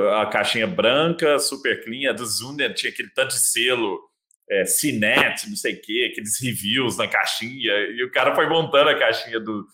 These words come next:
do Zune, assim, aquele negócio bizarro, assim, né? E eu acho que uma das coisas que a Microsoft errou, nesse caso, foi a, né, o, o, a usabilidade,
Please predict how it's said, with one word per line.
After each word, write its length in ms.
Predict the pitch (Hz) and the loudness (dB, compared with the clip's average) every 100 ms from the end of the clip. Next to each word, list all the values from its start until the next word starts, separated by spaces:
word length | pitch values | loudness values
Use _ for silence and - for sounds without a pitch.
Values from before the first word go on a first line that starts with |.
| _ _ | _ _
do 100 | 120 104 | -8 -8
Zune, 240 | 110 113 | -4 -2
assim, 160 | 107 120 | -2 0
aquele 300 | 120 120 139 | 0 0 0
negócio 500 | 151 120 139 143 - | 2 2 2 0 -4
bizarro, 560 | 156 143 110 117 107 92 | -6 0 2 4 2 0
assim, 240 | - 90 | -8 -12
né? 120 | 87 - _ - | -14 -14 _ -4
E 40 | 160 | 4
eu 120 | 175 | 4
acho 140 | 185 | 4
que 80 | 220 | 2
uma 100 | 208 | 2
das 200 | 160 143 | 2 2
coisas 200 | 135 120 | 0 -2
que 80 | 123 | -2
a 40 | |
Microsoft 560 | 110 113 107 - 101 - | -4 -2 -4 -2 -4 -4
errou, 420 | 98 107 131 180 _ _ _ | -10 -8 -10 -10 _ _ _
nesse 260 | 104 110 110 | -4 -4 -2
caso, 440 | 104 113 135 143 175 | 0 2 2 0 -8
foi 520 | - 156 135 151 170 - _ | 0 2 2 2 -2 -6 _
a, 760 | - 127 127 135 139 131 107 101 - _ - | 0 4 4 6 4 4 2 0 -4 _ -2
né, 100 | 156 | 0
o, 320 | 123 110 104 | 0 -4 -12
o, 240 | 90 101 87 82 - | -14 -20 -20 _ -4
a 80 | 104 | -2
usabilidade, 880 | 117 113 135 131 143 156 104 104 - | 0 2 0 0 -4 0 2 2 -2